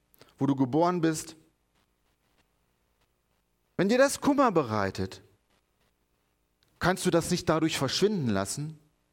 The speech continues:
dass du es ignorierst. Das ist nun mal so. Du bist auf dieser Erde geboren, in eine Familie hineingeboren,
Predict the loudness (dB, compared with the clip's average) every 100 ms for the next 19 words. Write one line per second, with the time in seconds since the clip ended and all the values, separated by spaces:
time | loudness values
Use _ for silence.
0 | _ -6 -6 -6 -8 -6 -2 -2 -2 -6
1 | -18 _ _ _ _ _ _ _ _ _
2 | _ _ _ -4 -2 -4 -2 -4 -2 -4
3 | -6 -12 -12 -18 _ _ _ _ _ -4
4 | -2 -2 -4 0 0 2 0 0 -4 -2
5 | 0 2 0 -2 -8 -16 -6 -2 0 -2
6 | -2 -2 0 0 0 0 -2 -2 -2 -2
7 | -2 -4